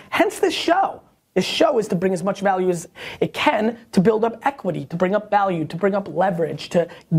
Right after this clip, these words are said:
guilt everybody who watches and listens to this show to buying many, many books of the Ask Gary Vee show, or tell people to watch it.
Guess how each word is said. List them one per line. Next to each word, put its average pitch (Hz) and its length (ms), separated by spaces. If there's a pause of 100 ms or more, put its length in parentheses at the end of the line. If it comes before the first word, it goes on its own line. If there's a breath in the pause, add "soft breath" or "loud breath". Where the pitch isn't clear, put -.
guilt 262 440
everybody 175 340
who 180 80
watches 175 420
and 175 140
listens 175 380
to - 80
this 170 140
show 170 340 (180 loud breath)
to 226 80
buying 190 320
many, 214 240
many 190 240
books 180 240
of 185 80
the 170 100
Ask 170 220
Gary 175 180
Vee 180 120
show, 185 240 (180 loud breath)
or 208 120
tell 202 200
people 185 280
to 180 60
watch 170 360
it. 180 120